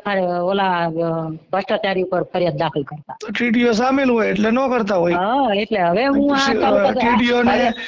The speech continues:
Speaker 1: હવે,
Speaker 2: છાંટા
Speaker 1: હવે,
Speaker 2: ઉડતા હોય,
Speaker 1: હા,
Speaker 2: ઓળખાણ
Speaker 1: હવે,
Speaker 2: હોય, ભલામણ હોય, કાંઈક હોય.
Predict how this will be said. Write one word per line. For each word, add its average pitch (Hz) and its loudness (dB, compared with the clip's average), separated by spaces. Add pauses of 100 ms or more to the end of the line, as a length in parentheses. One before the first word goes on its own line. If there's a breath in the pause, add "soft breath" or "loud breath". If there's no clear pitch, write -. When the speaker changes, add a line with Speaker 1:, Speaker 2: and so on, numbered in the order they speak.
(360 loud breath)
Speaker 1:
હવે, 233 2
Speaker 2:
છાંટા 233 2
Speaker 1:
હવે, 247 2
Speaker 2:
ઉડતા 262 0
હોય, 226 0
Speaker 1:
હા, 247 0
Speaker 2:
ઓળખાણ 247 0
Speaker 1:
હવે, 233 2
Speaker 2:
હોય, 220 0
ભલામણ 240 0
હોય, 208 2
કાંઈક 226 -2
હોય. 240 0